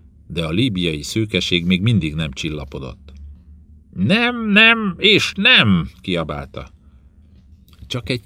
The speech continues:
kicsit légy türelemmel.” Holnap kellett volna indulnunk! Pászernek nem kellett volna vezírré lennie, torkolta le Szuti. Nem érdekel, mi lett belőle!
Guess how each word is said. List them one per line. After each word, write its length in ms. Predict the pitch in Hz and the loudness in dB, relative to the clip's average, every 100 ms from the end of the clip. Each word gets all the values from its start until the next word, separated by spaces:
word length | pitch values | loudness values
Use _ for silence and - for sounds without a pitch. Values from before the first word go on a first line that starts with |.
| - | -8
kicsit 440 | - 190 - 92 | -4 -2 -2 -2
légy 280 | 90 104 95 | 2 2 2
türelemmel.” 920 | - 92 92 80 80 78 78 69 - - _ _ - _ - - - | 2 4 4 4 0 -2 -4 -6 -10 -16 _ _ -20 _ -20 -20 -14
Holnap 500 | - 247 247 220 175 | 0 4 4 2 -2
kellett 400 | - 247 220 190 | 2 4 4 2
volna 260 | 190 208 226 | 2 0 2
indulnunk! 960 | 254 233 185 214 202 196 185 139 - - - - - _ _ _ - - - _ - _ _ - | 2 2 2 4 4 6 6 4 0 -12 -20 -20 -20 _ _ _ -12 -12 -20 _ -20 _ _ -6
Pászernek 580 | 175 196 175 160 156 - | -2 0 0 0 0 0
nem 180 | 151 | 0
kellett 320 | 110 95 92 92 | 2 4 4 4
volna 260 | 120 123 | 0 2
vezírré 600 | 98 90 82 85 82 85 | 4 2 2 0 2 4
lennie, 680 | 85 85 82 85 85 85 - _ - | 4 4 2 4 4 2 -4 _ -10
torkolta 500 | 78 76 82 76 76 | -10 -8 -8 -8 -8
le 100 | 76 | -8
Szuti. 460 | - 80 - 71 _ _ - - - - | -8 -10 -10 -14 _ _ -20 -20 -20 -6
Nem 260 | 220 247 | 0 2
érdekel, 520 | 170 139 160 147 139 | 4 4 4 2 0
mi 140 | 127 143 | 2 2
lett 180 | 127 101 | 4 4
belőle! 680 | 107 110 101 92 80 - | 4 6 6 6 2 -2